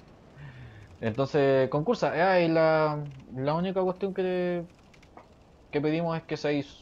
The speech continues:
suscriptor del canal. Listo, y con eso ya te podéis llevar el código si es que respondes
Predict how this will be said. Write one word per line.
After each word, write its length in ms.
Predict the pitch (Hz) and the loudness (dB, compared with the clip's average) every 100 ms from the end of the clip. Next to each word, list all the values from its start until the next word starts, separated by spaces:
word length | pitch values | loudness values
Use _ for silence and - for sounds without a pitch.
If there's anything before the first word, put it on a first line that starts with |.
| - | -8
suscriptor 500 | 127 - 117 139 120 | -6 -6 -2 0 2
del 120 | 120 | 0
canal. 260 | 131 117 90 - - - | 0 -2 -6 -12 -20 -8
Listo, 340 | 123 127 95 | -4 -4 -6
y 100 | 95 | -10
con 140 | 95 107 | -6 -6
eso 180 | 120 123 | -6 -4
ya 120 | 117 | -4
te 80 | 113 | -2
podéis 300 | 113 113 107 | -4 -4 -6
llevar 240 | 113 110 | -6 -4
el 420 | 110 104 104 101 101 | -4 -6 -6 -8 0
código 320 | 123 123 123 | 0 2 -2
si 120 | - | -4
es 60 | 110 | -10
que 140 | - | -6
respondes 680 | 98 - 113 110 104 104 - | -8 -4 -4 -2 -6 -8 -12